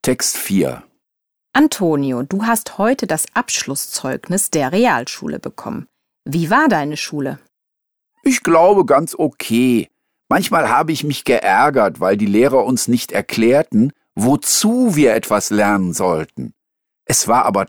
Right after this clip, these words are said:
Speaker 1: toll, dass sie uns dazu brachten, eigene Ideen zu entwickeln und selbstständig zu denken.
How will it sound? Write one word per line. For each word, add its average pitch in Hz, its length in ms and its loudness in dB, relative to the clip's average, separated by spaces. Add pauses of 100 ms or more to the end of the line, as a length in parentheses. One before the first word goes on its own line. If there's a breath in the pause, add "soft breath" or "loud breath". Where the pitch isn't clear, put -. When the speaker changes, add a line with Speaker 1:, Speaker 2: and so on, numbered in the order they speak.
Speaker 1:
toll, 180 400 2
dass 175 220 -2
sie - 100 -4
uns - 220 -4
dazu 127 340 -2
brachten, 143 680 -2 (280)
eigene 175 560 0
Ideen 156 720 2
zu - 200 -2
entwickeln 131 680 0
und 101 200 0
selbstständig 135 920 0
zu - 160 -4
denken. 104 680 0